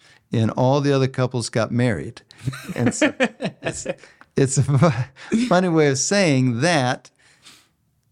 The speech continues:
Speaker 1: uh, couples who are doing marriage preparation are still discerning.
Speaker 2: Right.
Speaker 1: They may be engaged, but engagement is also still a time of, of, uh, discernment.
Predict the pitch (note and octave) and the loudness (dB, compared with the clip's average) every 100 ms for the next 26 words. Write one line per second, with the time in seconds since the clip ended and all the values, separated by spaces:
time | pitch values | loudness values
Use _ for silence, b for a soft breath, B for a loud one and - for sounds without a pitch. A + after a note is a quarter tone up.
0 | - - A#2 A2 - - E3 F3+ E3+ C#3 | -6 0 2 0 -2 0 0 0 -2 2
1 | D3 B2+ C3 B2 A2 D3 G#3 F3 C3 A#2 | 2 2 2 2 2 0 -2 -2 -2 0
2 | A2 A2 C3 - C3 C3+ - C#3 A#2+ - | 0 0 -2 0 0 0 2 0 0 -2
3 | F#3+ G3 G#2+ B1 F#2+ _ _ _ - A2 | 0 2 0 -2 -12 _ _ _ -6 -6
4 | - _ - C#3+ F#3+ E3 C3 G#2+ G#2 C3+ | -8 _ -2 0 0 0 0 0 0 0
5 | G3+ C#3 B2 - - C#3+ B2+ A2+ C3+ E3+ | 0 0 -2 -8 -6 -4 -2 0 0 0
6 | - C#3 B2+ B2+ B2 - A#2+ - A2+ G#2 | 0 0 0 0 -2 -2 -8 -2 -2 -2
7 | G#2 G#2+ G2 F#2+ F#2+ F#2+ b b b _ | -2 -4 -2 -2 -4 -8 b b b _
8 | - A2 G2 G2 G2 G2+ - C3 A2 D#2+ | -4 -4 -2 -4 -4 -4 0 2 0 -4